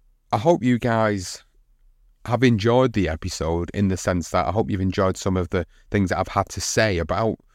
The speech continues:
the whole fight and the event and my comments and thoughts and feelings about how it might help boxing in some way in the future. If it did, it's a great thing. And if you have enjoyed it, or if you haven't and you completely think, "Nah, you're wrong,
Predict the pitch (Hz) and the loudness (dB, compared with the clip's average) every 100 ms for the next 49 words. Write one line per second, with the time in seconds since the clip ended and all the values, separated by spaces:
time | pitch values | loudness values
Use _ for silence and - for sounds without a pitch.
0 | _ _ _ - - 95 85 82 - 95 | _ _ _ -8 0 0 0 -4 0 2
1 | 90 90 95 90 82 - _ _ _ - | 2 0 -2 -2 -2 -4 _ _ _ -2
2 | 95 80 90 92 95 87 82 78 - _ | -2 2 2 2 0 0 -2 -4 -8 _
3 | _ _ 92 - 101 98 90 92 - 101 | _ _ -6 0 2 2 -2 -6 0 2
4 | 95 87 87 - 98 92 87 90 87 - | 4 2 -4 -2 0 0 0 0 -2 0
5 | 90 92 85 92 98 95 92 95 - 92 | 0 2 -2 -2 2 2 2 2 0 -2
6 | 90 98 - - 92 87 - 110 98 95 | 0 -2 -2 -4 -2 -4 -4 -2 0 2
7 | 95 87 - 95 82 - 92 101 82 82 | 0 0 -2 -2 -2 -2 -2 -2 -4 -2
8 | 107 98 - - _ 104 95 90 92 80 | 0 0 -4 -14 _ -8 -6 -2 0 0
9 | - 92 104 123 - 123 120 120 104 - | -2 0 2 0 0 0 2 2 0 -4
10 | _ _ - 98 85 90 82 85 98 139 | _ _ -4 -2 0 0 0 0 2 2
11 | 131 113 123 131 92 - _ 92 92 92 | 2 0 0 0 -2 -8 _ -4 -2 -2
12 | - 98 - 101 85 90 95 90 - - | -2 -6 -2 -2 -2 -4 -2 -4 -6 -20
13 | _ _ _ _ _ 107 98 87 85 90 | _ _ _ _ _ -2 0 0 2 4
14 | 110 101 | 4 4